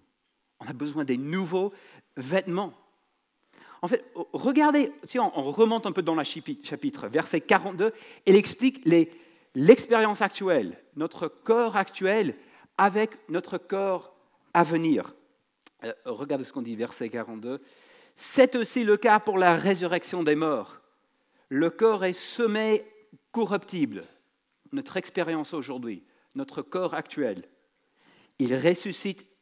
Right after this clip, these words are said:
incorruptible. Il est semé méprisable. Il ressuscite glorieux. Il est semé faible. Il ressuscite plein de force. »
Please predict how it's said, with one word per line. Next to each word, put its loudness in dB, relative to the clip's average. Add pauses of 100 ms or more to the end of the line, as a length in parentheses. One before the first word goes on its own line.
(480)
incorruptible. -4 (320)
Il 6
est 4
semé -2
méprisable. 0 (240)
Il -2
ressuscite -6
glorieux. -8 (640)
Il -4
est -4
semé -6 (260)
faible. -4 (480)
Il -8
ressuscite -10 (240)
plein -14
de -10
force. » -18